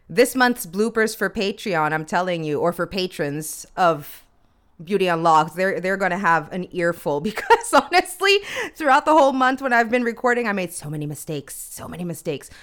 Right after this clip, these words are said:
I'm just, I'm just being real and raw with you. I mean, <laughs> this is, this is,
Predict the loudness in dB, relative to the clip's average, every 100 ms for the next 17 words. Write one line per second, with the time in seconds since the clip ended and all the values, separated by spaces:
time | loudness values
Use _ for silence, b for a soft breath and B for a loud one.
0 | B -8 -6 -8 -4 -2 -2 -4 -4 -2
1 | -2 -2 0 2 2 0 -2 -6 -6 -8
2 | _ -8 -6 -2 -2 0 -2 0 0 2
3 | -2 -2